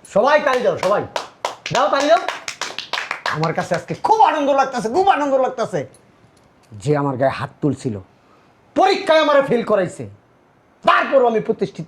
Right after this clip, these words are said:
হইছি। তারে দিয়া, মানে আমার শিক্ষকরে দিয়া আমার জুতা মুছাইতে পারতাছি। এর চেয়ে আনন্দের কি হইতে পারে? হ্যাঁ? আজকের দিনটা আমাকে স্মৃতি হিসাবে রাখবো। এই তোর মোবাইলটা দেখে ছবি তোল, ছবি তোল।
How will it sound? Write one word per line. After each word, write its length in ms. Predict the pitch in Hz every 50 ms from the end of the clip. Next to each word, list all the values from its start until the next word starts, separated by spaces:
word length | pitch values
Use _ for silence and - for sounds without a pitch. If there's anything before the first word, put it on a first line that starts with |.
| 143
হইছি। 240 | 127 113 104 - - - - _ _ _ _ _ _ - - _ _ _ - - - _ - - _ _ _ _ _ _ _ _ _ _ _ _ _ _ _ _ _ _ _ _ _ _ _ -
তারে 220 | 320 330 339 330 320 214
দিয়া, 180 | 269 262 202 151 - 104 - - _ _ _ _ _ _ _ _ _ _ _ -
মানে 100 | 120 143 143
আমার 120 | 147 147 - -
শিক্ষকরে 460 | - 403 381 - - 349 349 - 285 247
দিয়া 100 | 247 240
আমার 120 | 214 190 139
জুতা 180 | - 262 - 320 277
মুছাইতে 300 | 247 233 208 - 156 190 160
পারতাছি। 320 | 170 - - - 151 - 127 117 - - - -
এর 100 | 415 440 440 440
চেয়ে 120 | 392 302
আনন্দের 280 | 302 320 311 294 285 226 -
কি 80 | 415 403 285
হইতে 180 | 226 240 - 196 170
পারে? 140 | 156 131 123 107 104 _ _ _ _ _ -
হ্যাঁ? 160 | 185 233 370 381 - _ _ _ _ _ _ _ _ _ _ _ _ _ - -
আজকের 320 | - - - - 175 156 117 110
দিনটা 220 | 180 175 160 - 160
আমাকে 180 | 165 185 139 156 127 -
স্মৃতি 280 | - - 339 339 330 294 262
হিসাবে 240 | 180 240 233 214 208 196
রাখবো। 240 | 185 170 151 156 147 127 - - - _ _ _ _ _ _ _ _ -
এই 80 | 254 269 269
তোর 100 | 233 202 196
মোবাইলটা 260 | 202 185 208 185 175 170 151
দেখে 140 | 160 160 151 -
ছবি 160 | - 151 147 -
তোল, 100 | 127 110 - _ - - _ _ _ _ _ _ _ _ _ _ _
ছবি 140 | - 170 160 165
তোল। 100 | - 139